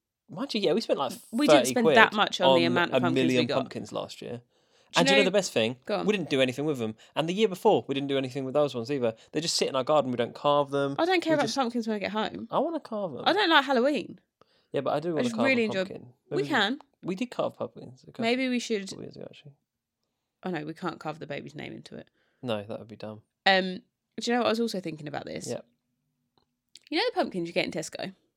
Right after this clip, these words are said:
Speaker 1: Yeah.
Speaker 2: You walk into any, or any supermarket, there is a huge box of pumpkins, right? From September
Speaker 1: Massive.
Speaker 2: through to
Speaker 1: Yeah, yeah, yeah.
Speaker 2: after Halloween, 'cause then they sell them for fifty p.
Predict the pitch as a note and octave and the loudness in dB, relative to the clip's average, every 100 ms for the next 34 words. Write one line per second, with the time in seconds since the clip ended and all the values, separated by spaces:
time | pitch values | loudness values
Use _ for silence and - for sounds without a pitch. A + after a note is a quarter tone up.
0 | _ _ - A2+ G#2 _ _ - G#3+ A#3 | _ _ -14 -12 -12 _ _ -8 -4 -2
1 | C#4 C4 F#3+ F#3 - G3+ G3 F#3 - - | 0 0 -2 -4 -2 0 0 -2 -2 -4
2 | A#3 - - A3 F3+ D3+ D3 D3 - - | -6 -10 -4 -4 -2 -6 -10 -12 -8 -6
3 | G#3 _ _ _ _ _ _ - A3+ A#3 | -6 _ _ _ _ _ _ 0 2 4
4 | G#3+ - B3+ A#3 - - F#3+ - - - | 2 2 0 0 0 4 4 4 -8 -10
5 | D3+ D#3 C3+ - - - B2 D3+ - - | -6 -6 -6 -10 -12 -10 -4 -4 -4 -14
6 | - G#3+ F#3+ F3 - - E3+ G3+ E3 D3 | 0 0 0 -4 -4 0 0 0 0 0
7 | D3+ - D#3+ D#3 - C#3+ C#3+ E3+ D#3+ D3+ | -2 -2 0 0 0 0 0 -2 -4 -2
8 | C#3+ F3+ E3 - D3 C#3 C3 B2+ C3 - | 6 6 6 -2 -6 -6 -6 -6 -8 -10
9 | C#3+ - - C#3 C3+ - C3 B2+ - - | -12 -10 -8 -6 -8 -8 -10 -10 -14 -14
10 | D3+ - D#3+ - | -14 -10 -10 -10